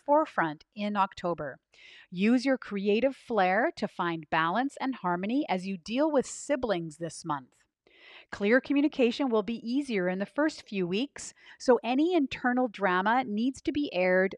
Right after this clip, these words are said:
sooner rather than later. And finally, Sagittarius. Career and reputation become an important focus this month. You are more likely to receive clear messages in the first half of October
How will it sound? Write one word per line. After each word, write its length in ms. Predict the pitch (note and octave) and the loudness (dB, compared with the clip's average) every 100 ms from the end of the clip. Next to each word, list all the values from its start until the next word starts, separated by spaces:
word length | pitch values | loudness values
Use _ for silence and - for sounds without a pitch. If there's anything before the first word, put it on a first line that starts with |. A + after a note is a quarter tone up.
| - | -10
sooner 600 | - - F#3 A3+ C#4+ F4+ | -12 -6 -2 0 0 -2
rather 460 | E3 E3+ E3 G3+ C#4 | -4 0 2 2 2
than 240 | C4 C4+ | 4 4
later. 540 | C4+ G3+ F#3 C#3 - - _ _ - - - - | 4 2 2 0 -4 -12 _ _ -20 -20 -4 0
And 180 | E4 | 2
finally, 840 | - - A3 A3+ B3 E3+ C#3+ G#3 - _ | 0 2 2 4 2 0 -4 -6 -10 _
Sagittarius. 1300 | - - D3+ E3+ A#3 A3 F#3+ F#3 D3 G2 - - - _ - - | -12 -4 -2 0 -2 2 4 4 0 -6 -12 -18 -20 _ -20 -16
Career 520 | - G3 F3+ G3 A#3+ C#4 | -8 -4 0 4 4 4
and 160 | G3+ G3 | 0 2
reputation 720 | F#3+ - A3+ - A3 - E3+ | 2 2 -4 0 0 0 -6
become 380 | D#3+ F3 F3+ F3+ | -6 -6 -4 -4
an 80 | E3+ | -4
important 580 | E3 - A#3 B3+ C4+ - | -6 -2 2 2 0 -8
focus 520 | - B3+ - F3 - | 2 2 2 -4 -6
this 240 | E3+ - | -10 -8
month. 300 | E3 D3 C3 - _ _ - - - | -6 -6 -6 -18 _ _ -20 -14 -2
You 120 | A3+ | 2
are 80 | A3+ | 4
more 260 | B3+ E4+ | 6 6
likely 380 | C4 A#3 - D#4+ | 6 4 2 -4
to 160 | - G#3 | -2 -2
receive 500 | F#3+ - G3 F#3 - | -2 -4 -8 -8 -10
clear 300 | - C4 C4+ | -6 0 2
messages 680 | G#3 F#3 - A#3+ D#4+ F4 - | 2 0 -2 -4 -4 -4 -6
in 140 | G3+ F#3 | -6 -6
the 100 | E3+ _ | -6 _
first 320 | C4+ D4+ - - - | 2 2 0 -12 -8
half 320 | - F#3+ D3+ - - | 0 2 0 -4 -4
of 160 | F#3 | 2
October 720 | F#3 F3+ - F#3 F3+ D#3+ C3 | 4 2 -2 -4 -2 -2 -4